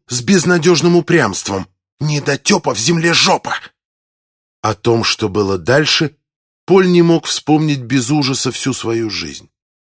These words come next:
Аннет не перебила, нет. Она села на каменную колоду, ту самую, на которой когда-то сиживал принц, зажала Поля между коленями, как зажимают гуся, собираясь его откармливать,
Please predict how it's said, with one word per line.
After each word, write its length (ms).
Аннет 500
не 120
перебила, 600
нет. 440
Она 320
села 400
на 160
каменную 760
колоду, 720
ту 160
самую, 560
на 120
которой 380
когда-то 600
сиживал 640
принц, 600
зажала 500
Поля 280
между 320
коленями, 760
как 180
зажимают 800
гуся, 600
собираясь 640
его 200
откармливать, 840